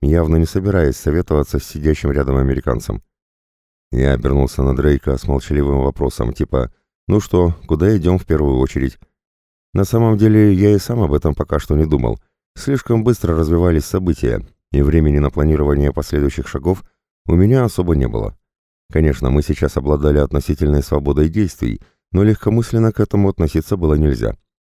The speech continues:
Поэтому я и смотрел сейчас на старика, прежде всего полагаясь на его бесценный опыт.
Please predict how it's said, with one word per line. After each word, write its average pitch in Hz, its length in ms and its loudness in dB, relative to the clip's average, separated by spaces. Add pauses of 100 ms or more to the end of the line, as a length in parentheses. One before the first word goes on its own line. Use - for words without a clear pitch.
(140)
Поэтому 98 440 2
я 104 180 4
и 110 40 0
смотрел 92 440 0
сейчас 78 360 0
на 73 80 0
старика, 87 540 -2 (280)
прежде 87 400 0
всего 101 300 -2
полагаясь 82 560 0
на 78 60 2
его 73 200 2
бесценный 71 500 -2
опыт. - 320 -4